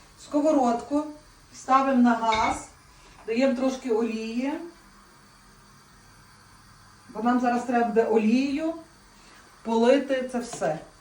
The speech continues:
Так, даємо кунжутик сюди, в одну горку, даємо сюди зелену цибульку, а перець і чесник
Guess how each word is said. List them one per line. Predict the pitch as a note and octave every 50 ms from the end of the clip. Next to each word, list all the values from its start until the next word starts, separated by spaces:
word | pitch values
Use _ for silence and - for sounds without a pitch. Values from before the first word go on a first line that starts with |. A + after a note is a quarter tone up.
| - -
Так, | F#3 F3 E3+
даємо | F3 G3+ G#3 A3 G#3+ G#3
кунжутик | - G3+ G#3 F#3 F3 E3 F3+ F3 E3 - G3 G3 - - -
сюди, | A#3+ A#3+ B3 C4+ C#4+ D4 D4 - - - - - - - - - - - - - - - - - - -
в | G3 G3 G3 G#3
одну | G3+ - - A3 G#3+
горку, | G#3 A3 A3+ G#3+ G#3+ A3 A#3+ - B3 B3+ C4 A#3+ - - - - - - - - - - - - - - - - - - - - - - - -
даємо | G3 G3+ G#3 G#3 F#3+
сюди | - - - F3+ F3 G3+ F#3+
зелену | F3 F#3 F#3+ F#3+ F#3+ F#3+ F#3 F3+
цибульку, | - - - G3 F3+ E3 E3+ E3+ E3 E3 E3+ F3 - - B3 C4 C#4 D4 D#4+ - - - - _ - - - - - - - _ - - - - - - _ - - - - - - - - - - - - - - - - - - - - - - - -
а | F#3+ G3 G#3
перець | G3+ - - A#3+ B3 B3+ B3+ B3 A#3 G3 F#3 F3+ F#3 - - - - - - - - -
і | G3+ G#3 G#3
чесник | G3+ - G3 F#3+ - - - - A3+ A#3 B3+ D4 F4 F#4 -